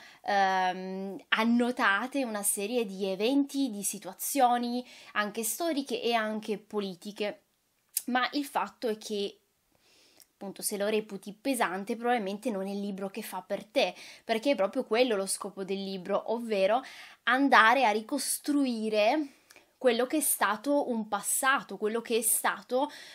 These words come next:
eh, un certo contesto storico, culturale, eh, eccetera. E quindi, eh, lei si è proprio servita di questi <laughs> elementi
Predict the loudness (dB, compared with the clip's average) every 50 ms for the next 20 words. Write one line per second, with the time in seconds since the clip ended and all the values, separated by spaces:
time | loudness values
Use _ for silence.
0 | -8 -2 2 2 4 4 2 0 0 -2 0 0 0 0 0 2 4 4 4 4
1 | 2 -2 -2 -4 -2 -2 -4 -4 -2 -2 -2 -4 -4 -4 -6 -6 -6 -4 0 4
2 | 4 4 4 4 2 0 -2 -2 -2 -6 -12 -10 -8 -6 -2 0 0 0 0 0
3 | -2 -2 -2 -4 -4 -8 -14 -20 -16 -8 -2 0 0 0 0 -4 -8 -8 -10 -6
4 | 0 2 2 2 0 -2 -2 -2 -2 -2 -4 -8 -16 -10 -6 -6 -6 -4 -2 -2
5 | -2 0 0 -2 -2 0 0 0 0 0 0 0 0 2 0 0 0 0 0 0
6 | 0 0 -2 0 -2 -2 0 0 0 0 0 -4 -4 -4 -4 -6 -6 -4 0 2
7 | 2 2 2 0 -2 -2 -2 -2 -2 0 0 0 0 2 2 2 4 4 4 2
8 | 2 2 2 0 0 -2 -2 -2 -4 -4